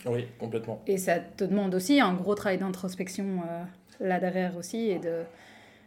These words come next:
Speaker 1: Pas, pas pour ce, pour le numéro WhatsApp,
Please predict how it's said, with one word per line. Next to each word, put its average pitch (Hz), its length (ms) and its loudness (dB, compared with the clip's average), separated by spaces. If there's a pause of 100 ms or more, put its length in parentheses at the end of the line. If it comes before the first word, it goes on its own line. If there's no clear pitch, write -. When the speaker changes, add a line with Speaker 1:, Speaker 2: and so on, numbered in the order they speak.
(500)
Speaker 1:
Pas, 156 160 4
pas 175 160 2
pour 165 220 -6
ce, - 120 -4
pour 131 520 -4
le 135 80 -2
numéro 151 240 2
WhatsApp, 156 340 2